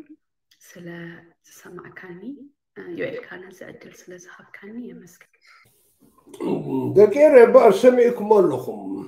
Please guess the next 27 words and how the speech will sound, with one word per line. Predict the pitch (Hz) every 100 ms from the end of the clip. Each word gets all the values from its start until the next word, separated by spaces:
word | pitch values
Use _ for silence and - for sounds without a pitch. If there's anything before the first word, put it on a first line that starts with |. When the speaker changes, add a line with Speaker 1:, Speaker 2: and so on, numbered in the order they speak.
| - _ _ _ _ _ _ _ _ _ _ _ -
Speaker 2:
ምስ | 180 196
ኣደይሲ | 262 247 277 285 226 - 240 240 220 - _ _ _ _ _ _ _ _ _ _ _ _ -
በታ | 214 254 339
ዝበላ | - - 285 277 240
ነገር | 233 240 214
ጥራሕ | 202 220 190 -
ቁንጥር | 226 202 262 240
ኣቢልካ | 202 202 170 - 185
እዩ | 151
ዝኸሉ። | 117 - 110 101 98 -
ከኣልይዎ | - - - 190 196
ደምደልዮ | 185 175 - 170 170 156
ዋላ | 110 -
እንታይ | - - 160 165
እዩ? | - _ _ _ _
እሱ | _ 147
ካለ | 104 98 87
ነገር። | 90 95 _ _ _ _ _ _ _ _ _ _ _ _ _ _ _
ኣብ | 214 -
ዒራ | 196 190 -
ዒሮ | 202 185
ሰብ | 180 190 -
ተኣሲሩ | 190 170 - 170 151
ኣሎ፣ | 151 143
ገለ | - - -
ከምዚ | - 107 -
ተገይሩ | 156 175 170